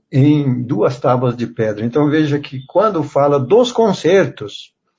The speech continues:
quais são os concertos de Deus com Israel? É o concerto que ele fez com Abraão, é o concerto que ele fez com Jacó, com Isaac, que ele fez também com a igreja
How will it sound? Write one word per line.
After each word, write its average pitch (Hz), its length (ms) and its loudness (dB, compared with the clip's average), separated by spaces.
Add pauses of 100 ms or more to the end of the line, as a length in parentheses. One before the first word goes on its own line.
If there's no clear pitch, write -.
quais 185 220 2
são 196 180 2
os 180 100 0
concertos 160 680 -2
de 139 100 0
Deus 131 340 0
com 120 160 -4
Israel? 120 560 -2 (560)
É 131 100 2
o 147 100 4
concerto 156 560 2
que 147 180 0
ele 147 240 6
fez 139 260 4
com 139 200 0
Abraão, 143 640 2 (320)
é 123 60 4
o 131 80 4
concerto 143 500 2
que 131 140 -4
ele 127 180 4
fez 131 260 -2
com 127 160 0
Jacó, 131 480 2
com 123 240 -4
Isaac, 127 760 -2 (1120)
que 147 180 2
ele 160 220 4
fez 143 340 2
também 131 680 2 (160)
com 135 600 2 (680)
a 135 160 4
igreja 131 720 2